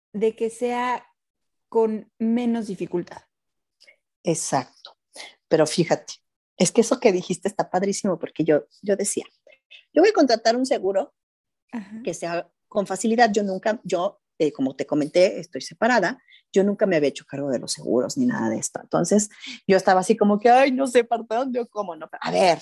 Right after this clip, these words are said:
Speaker 2: cambia tú aquí tu P H, cambia todo y
Speaker 1: Ujú.
Speaker 2: ponte las hierbas de olor o lo que tú quieras, ¿no? Tipo así,
Speaker 1: <laughs>
Speaker 2: mágicos, chimpum, pan, tortillas, papas,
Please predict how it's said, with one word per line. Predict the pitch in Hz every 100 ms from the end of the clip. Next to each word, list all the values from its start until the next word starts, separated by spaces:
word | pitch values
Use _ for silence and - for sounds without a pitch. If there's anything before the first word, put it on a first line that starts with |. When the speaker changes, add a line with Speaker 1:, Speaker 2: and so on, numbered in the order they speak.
| - _
Speaker 2:
cambia | - - - - -
tú | 151 147
aquí | 185 202 185
tu | 160
P | - 160
H, | 175 262 262 269 214
cambia | 202 190 160
todo | - 202 262 190 190 214
y | 202
Speaker 1:
Ujú. | 226
Speaker 2:
ponte | 220 220 240 185
las | 170
hierbas | 185 196 175 170
de | 170
olor | 202 294
o | 214
lo | 233
que | -
tú | 370
quieras, | - 170 -
¿no? | 254
Tipo | 285 359 415
así, | 214 330
Speaker 1:
<laughs> | - 233 294 - 247
Speaker 2:
mágicos, | 240
chimpum, | 370 294 285 269
pan, | 269 294
tortillas, | 226 - 233 185
papas, | - - 359